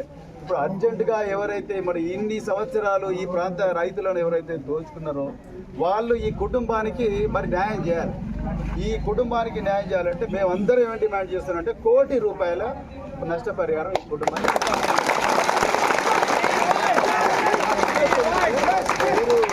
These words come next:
నిందితుడిని, నిందితుడిని అరెస్ట్ చేసిండు, నిందితుడిని అరెస్ట్ చేసిండు. ఇవాళ కాంగ్రెస్ పార్టీ ఇవాళ ఇక్కడ ఉండే వ్యాపార వర్గాలు ఒకటయ్యి ఇవాళ రైతులను దోచుకుంటాయి. ఈ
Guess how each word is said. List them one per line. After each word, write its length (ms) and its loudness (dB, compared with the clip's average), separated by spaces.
నిందితుడిని, 720 0
నిందితుడిని 440 0
అరెస్ట్ 380 -2
చేసిండు, 300 -6
నిందితుడిని 500 -2
అరెస్ట్ 240 0
చేసిండు. 300 -2
ఇవాళ 260 0
కాంగ్రెస్ 840 2
పార్టీ 460 0
ఇవాళ 200 4
ఇక్కడ 260 2
ఉండే 140 4
వ్యాపార 320 2
వర్గాలు 320 -2
ఒకటయ్యి 480 0
ఇవాళ 180 2
రైతులను 420 -2
దోచుకుంటాయి. 480 -4
ఈ 40 -4